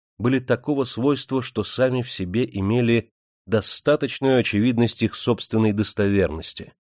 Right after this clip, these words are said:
и, следовательно, я мог мало опасаться насчет недоверия публики. Теперь, когда все на чистоту сказано,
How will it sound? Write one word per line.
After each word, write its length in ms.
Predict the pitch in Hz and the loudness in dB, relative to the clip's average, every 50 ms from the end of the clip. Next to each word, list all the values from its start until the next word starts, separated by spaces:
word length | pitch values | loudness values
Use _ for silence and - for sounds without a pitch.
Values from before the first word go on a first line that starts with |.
| _ _ _ _ _ _ _ _ - | _ _ _ _ _ _ _ _ 0
и, 100 | 131 127 | 0 0
следовательно, 720 | - - 107 113 143 175 165 170 165 160 - 160 160 160 | 2 2 4 4 4 4 4 2 0 0 0 -2 0 2
я 200 | 151 127 131 131 | 2 2 4 4
мог 320 | 127 117 123 139 139 - | 4 4 4 2 0 0
мало 480 | - 101 98 107 117 110 98 90 85 82 | -2 2 4 4 6 4 4 4 2 0
опасаться 600 | 78 _ 85 82 - - 123 131 131 - - 120 | -2 _ -6 -8 -4 0 0 0 0 -2 -2 0
насчет 520 | 107 95 85 - - - - 123 123 127 _ | 0 0 0 -2 -6 -4 -4 -4 -4 -2 _
недоверия 640 | 107 117 113 101 101 90 80 80 85 80 78 80 82 | -2 -2 2 2 2 2 2 0 -2 -2 -4 -6 -8
публики. 600 | _ _ - 82 67 67 76 - _ - - _ _ _ _ _ _ _ _ _ _ _ _ _ _ _ _ _ _ _ _ _ _ _ _ _ _ | _ _ -10 -8 -8 -10 -14 -16 _ -20 -20 _ _ _ _ _ _ _ _ _ _ _ _ _ _ _ _ _ _ _ _ _ _ _ _ _ _
Теперь, 340 | - 104 98 139 147 147 135 | -4 0 4 4 4 4 4
когда 320 | - 139 131 123 120 127 | 0 -2 -2 0 -2 -2
все 500 | 123 123 - - - - 113 107 101 101 _ | -2 -2 -6 -6 0 2 4 4 4 2 _
на 160 | - 101 98 | -4 -4 -4
чистоту 520 | - - 104 90 - - - 85 - 90 85 | -4 -4 -8 -8 -8 -10 -10 -10 -8 -10 -10
сказано, 640 | - - _ - 110 123 120 123 131 139 143 143 | -10 -8 _ -2 -2 -2 0 -2 -4 -4 -4 -6